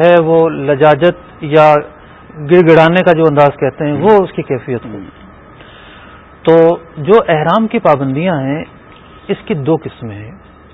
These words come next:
Speaker 1: ایک کا تعلق انسانی بدن سے ہے،
Speaker 2: ٹھیک۔
Speaker 1: اور دوسری کا تعلق شکار اور اس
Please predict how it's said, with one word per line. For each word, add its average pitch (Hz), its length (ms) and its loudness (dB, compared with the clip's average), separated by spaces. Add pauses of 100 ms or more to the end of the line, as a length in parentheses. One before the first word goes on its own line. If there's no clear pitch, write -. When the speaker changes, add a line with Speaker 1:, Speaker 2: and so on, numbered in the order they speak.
(1500)
Speaker 1:
ایک 202 260 0
کا 208 80 0
تعلق 151 440 -2 (520)
انسانی 156 540 -4
بدن 127 360 -2 (100)
سے 117 80 -12
ہے، 110 160 -16 (160)
Speaker 2:
ٹھیک۔ - 220 -16 (1000)
Speaker 1:
اور 127 140 -6
دوسری 196 440 -2
کا 208 100 2
تعلق 147 460 0 (540)
شکار 165 460 4 (120)
اور 160 240 2
اس 147 80 -4